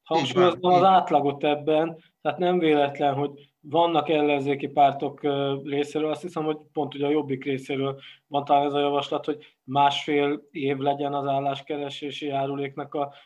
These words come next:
Speaker 1: maximális ideje. Ugye vannak olyan speciális szakmák, ahol egyszerűen nem lehet máshogy elő-,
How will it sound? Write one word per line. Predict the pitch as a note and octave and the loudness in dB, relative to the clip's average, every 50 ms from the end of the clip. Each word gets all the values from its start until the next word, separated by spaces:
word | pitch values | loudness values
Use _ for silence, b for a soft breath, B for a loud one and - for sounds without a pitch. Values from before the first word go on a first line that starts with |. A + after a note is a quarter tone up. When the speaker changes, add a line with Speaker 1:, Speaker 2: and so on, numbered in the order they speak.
| B _ | B _
Speaker 1:
maximális | - C#3+ D3 D3 - - D#3 D3 D3 C#3+ C#3+ | -2 0 0 0 0 -4 -4 -4 -4 -4 -6
ideje. | D#3 D3+ D3 C#3+ | -6 -4 -4 -4
Ugye | D3 D3 D3+ | -2 -2 0
vannak | D#3 D#3 C#3+ C3 B2+ B2+ - | 0 0 -2 -4 -8 -10 -10
olyan | C3+ C3 | -10 -10
speciális | C3 C3 - C3+ C3 - - C3 B2 A#2+ | -10 -8 -8 -8 -8 -6 -8 -8 -8 -10
szakmák, | - - C#3 C3+ C3+ - C#3+ C3+ C3+ C3+ | -12 -10 -10 -10 -10 -6 -6 -6 -4 -4
ahol | C#3 C3 C3 | -8 -8 -8
egyszerűen | C3 C3 C3+ - D3 C3+ C3+ C3+ C#3 C#3 C#3 b b b b _ | -8 -8 -10 -10 -10 -8 -8 -8 -10 -12 -14 b b b b _
nem | _ D#3+ C#3+ C3 | _ -10 -8 -6
lehet | C3+ C3 C3 C3 | -4 -4 -6 -6
máshogy | C3+ C3 C3 B2+ - C#3+ C3+ | -6 -6 -6 -6 -8 -8 -6
elő-, | C#3 C3 B2+ B2 B2+ B2 B2 B2 | -6 -4 -4 -6 -8 -8 -10 -12